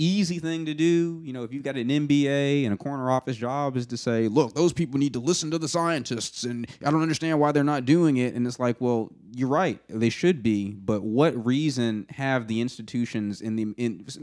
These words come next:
in, not only in the United States, but in the West, given these people to listen to the people that are there to protect them?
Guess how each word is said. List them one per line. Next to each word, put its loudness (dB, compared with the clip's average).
in, -2
not 0
only 4
in 2
the 2
United -2
States, -4
but -10
in -4
the 2
West, -4
given -4
these -2
people -8
to -8
listen -4
to -12
the -14
people -10
that -10
are -12
there -10
to -14
protect -18
them? -18